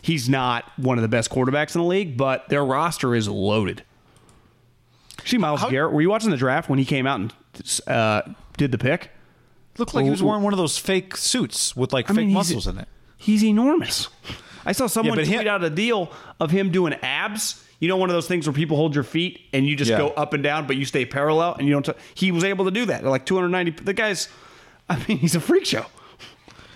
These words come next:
Speaker 2: One of the things, and I apologize, I don't know. Is it, is it Sh-, Sheil Kapadia for The
Speaker 1: Yeah.
Speaker 2: Athletic? Um, one of the things written in the, in the power rankings piece was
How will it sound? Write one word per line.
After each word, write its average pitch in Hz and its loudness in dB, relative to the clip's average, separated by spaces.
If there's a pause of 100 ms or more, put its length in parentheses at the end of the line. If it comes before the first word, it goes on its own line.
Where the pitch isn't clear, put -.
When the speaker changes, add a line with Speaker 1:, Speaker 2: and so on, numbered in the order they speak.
(180)
Speaker 2:
One 151 2
of 214 0
the 180 0
things, 143 -2
and 131 0
I 131 0
apologize, 120 0
I 113 2
don't 123 0
know. 117 2
Is 113 2
it, 107 0 (180)
is 107 0
it 107 -2
Sh-, - -2 (160)
Sheil 175 0
Kapadia 185 0 (380)
for - -2
The 165 4
Speaker 1:
Yeah. 160 4
Speaker 2:
Athletic? 165 -2 (840)
Um, 120 2 (160)
one 156 2
of 170 0
the 160 0
things 156 -2 (1000)
written 151 0
in 135 0
the, 131 -2
in 127 2
the 117 2
power 185 2
rankings 117 -2
piece 120 -2
was 110 0